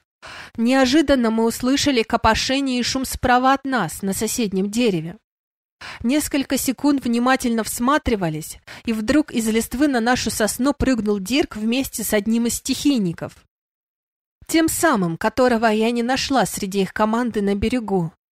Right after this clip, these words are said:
Сандр мгновенно перекинулся, и теперь на весьма тонком дереве висел огромный волк, не менее массивный орк и швыряющийся огнем парень. Оборотень посмотрел мне в глаза, и я услышала у себя в голове его голос.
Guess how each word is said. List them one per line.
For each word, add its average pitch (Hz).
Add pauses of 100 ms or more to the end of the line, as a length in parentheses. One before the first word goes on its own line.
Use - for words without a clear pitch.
(680)
Сандр 269
мгновенно 220
перекинулся, 220
и 214
теперь 269
на 214
весьма 226
тонком 208
дереве 226
висел 214
огромный 214
волк, 240 (300)
не 247
менее 247
массивный 208
орк 294 (160)
и 233
швыряющийся 233
огнем 240
парень. 175 (1700)
Оборотень 226
посмотрел 233
мне 226
в 196
глаза, 233
и -
я 240
услышала 233
у -
себя 220
в 220
голове 214
его 247
голос. 226